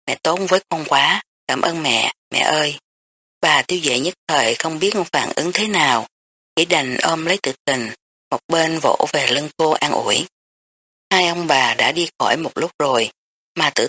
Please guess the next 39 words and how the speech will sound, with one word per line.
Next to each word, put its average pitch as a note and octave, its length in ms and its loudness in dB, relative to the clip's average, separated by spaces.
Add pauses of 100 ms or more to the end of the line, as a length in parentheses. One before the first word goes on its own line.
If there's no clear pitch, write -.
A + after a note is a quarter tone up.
Tình C3 280 -2
vẫn A#2 260 2
ngồi D3 160 0
nức D3 200 -4
nở A#2+ 320 0
trên E3+ 120 0
sofa. D3+ 640 -2 (460)
Lôi F#3 100 -4
Tuấn G3+ 220 -4
Vũ C#3+ 300 0
ngồi D3+ 180 -4
đối E3+ 180 -2
diện C3+ 280 -4
với D3+ 200 -4
cô, D3+ 340 -2 (440)
đôi F#3 140 2
mắt G3 160 0 (240)
chim E3+ 160 -2
ưng D#3+ 300 0
trước G#3+ 160 2
sau, D#3+ 460 0 (320)
vẫn D3+ 160 -4
nhìn D3 120 -4 (120)
cô D3+ 240 -2 (120)
chăm D#3+ 260 -4
chú E3 260 0
không E3 180 -6
rời. B2 320 -2 (720)
Chờ D3 160 2
đại A#2+ 200 2
thọ B2 280 2
của - 80 -2
ba D#3 200 -2
xong D3+ 220 0
xuôi, D3+ 360 0 (360)
thì C#3 160 -2
quyết D#3 200 -4
định A#2 180 -2
sao? C#3+ 420 -2